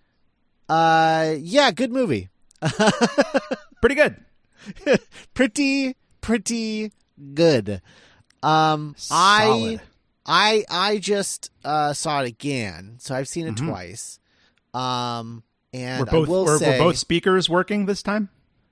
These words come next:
Speaker 1: Yes, yes. All of the spe-, I could hear all of the dialogue this time.
Speaker 2: Great.
Speaker 1: Um, I saw it in imax the first time, and one of the speakers was muffled or was, like, not playing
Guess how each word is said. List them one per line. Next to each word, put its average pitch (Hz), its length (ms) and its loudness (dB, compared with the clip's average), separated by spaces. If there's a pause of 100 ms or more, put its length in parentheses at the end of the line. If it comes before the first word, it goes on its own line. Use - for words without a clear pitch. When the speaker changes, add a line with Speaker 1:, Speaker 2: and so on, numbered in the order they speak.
Speaker 1:
Yes, 143 600 0
yes. 127 520 -4 (120)
All 127 240 -4
of 123 140 -8
the 123 180 0
spe-, 147 220 -8
I 123 100 -6
could 110 140 -14
hear 131 260 -4
all 123 160 0
of 117 100 -10
the 117 60 -8
dialogue 104 500 -6
this 104 160 -14
time. 87 280 -16 (360)
Speaker 2:
Great. - 160 -10
Speaker 1:
Um, 123 480 -4 (300)
I 113 100 -8
saw 131 240 -2
it 120 40 0
in 117 140 -4
imax 117 560 -8
the 117 80 -10
first 123 260 -12
time, 101 340 -10
and 101 420 -16
one 120 220 -8
of 110 120 -12
the - 80 -16
speakers 101 580 -10
was 95 600 -10 (1000)
muffled 233 760 -2
or 135 640 0
was, 120 240 -6
like, 120 160 -4
not 147 260 -8
playing 165 760 -6